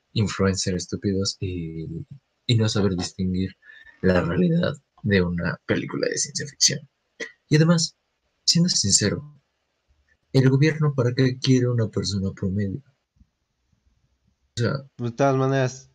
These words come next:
Speaker 2: se supone que ya nos espían, güey. <laughs> Bueno, tal vez no así directamente, pero pues sí, ¿no? Como decía Kevin,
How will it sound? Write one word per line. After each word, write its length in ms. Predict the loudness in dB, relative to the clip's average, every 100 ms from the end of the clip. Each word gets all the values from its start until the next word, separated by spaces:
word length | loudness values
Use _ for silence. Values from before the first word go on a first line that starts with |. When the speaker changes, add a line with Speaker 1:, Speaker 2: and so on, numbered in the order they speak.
| _
Speaker 2:
se 180 | -6 -6
supone 400 | -4 -4 -4 -4
que 100 | -4
ya 140 | -2
nos 340 | -4 -4 -8 -12
espían, 600 | -12 -10 -4 -4 -4 -6
güey. 140 | -8
<laughs> 540 | -4 -4 -4 -14 -20 -4
Bueno, 520 | 0 2 2 0 0
tal 220 | -2 -2
vez 160 | -4 -4
no 480 | -4 -4 -4 -6 -8
así 420 | -10 -10 -10 -10
directamente, 880 | -16 -6 -4 -4 -6 -8 -8 -8 -10
pero 260 | -10 -12 -10
pues 140 | -10
sí, 140 | -8 -8
¿no? 160 | -10 -12
Como 200 | -10 -8
decía 260 | -6 -6
Kevin, 320 | -4 -6 -6